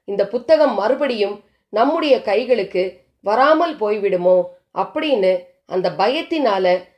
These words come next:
அவர் அந்த புத்தகம் தர மறுக்கிறாரு. பாபா சொல்றாரு, "நீ அந்த பக்தர்கிட்ட என்ன சொன்ன?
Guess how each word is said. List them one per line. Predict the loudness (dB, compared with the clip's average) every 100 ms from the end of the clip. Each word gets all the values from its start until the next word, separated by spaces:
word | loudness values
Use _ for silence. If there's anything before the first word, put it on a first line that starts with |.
| _ _
அவர் | -4 -2 0
அந்த | 0 -2
புத்தகம் | -4 -4 -2 -2 0
தர | -2 0 0
மறுக்கிறாரு. | 0 0 0 0 0 -2 -6 -10 _ _ _ _ _ _ _ _ _ _ _ _ _ _ _ _ 0
பாபா | 2 4 2
சொல்றாரு, | 0 -2 0 -2 -2 -6 -14 _ _ -8
"நீ | -4
அந்த | 0 2 2
பக்தர்கிட்ட | 0 2 2 2 -2 -2 0
என்ன | 0 0 0
சொன்ன? | 0 0 -2